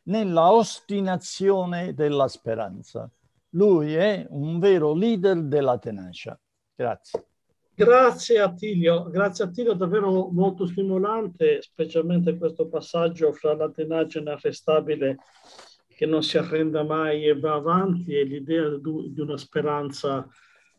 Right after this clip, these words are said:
Speaker 2: che costituisce un elemento fondamentale nelle nostre parta-, pratiche. Ci vedo proprio in questi due, due termini un collegamento con Giovanni Astengo, perché mi pare di ricordare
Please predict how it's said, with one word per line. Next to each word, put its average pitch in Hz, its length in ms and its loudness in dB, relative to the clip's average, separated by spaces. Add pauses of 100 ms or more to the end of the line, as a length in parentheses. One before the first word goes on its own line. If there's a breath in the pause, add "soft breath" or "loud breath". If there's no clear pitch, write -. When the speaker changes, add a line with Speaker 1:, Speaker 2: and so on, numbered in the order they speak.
Speaker 2:
che 151 520 2
costituisce 156 680 -6
un 151 80 -4
elemento 147 440 -4
fondamentale 147 720 -4
nelle 139 280 -4
nostre 139 380 -4
parta-, 143 580 -6 (160)
pratiche. 135 520 -6
Ci - 140 -4
vedo 208 300 6
proprio 226 240 2
in 175 80 2
questi 175 340 0
due, 175 500 2 (440 loud breath)
due 185 240 0
termini 196 460 0
un 170 100 2
collegamento 165 760 -2
con 151 180 -2
Giovanni 151 380 0
Astengo, 135 640 -6
perché 131 360 -4
mi 139 200 -4
pare 147 520 0
di 139 120 -4
ricordare 139 960 -4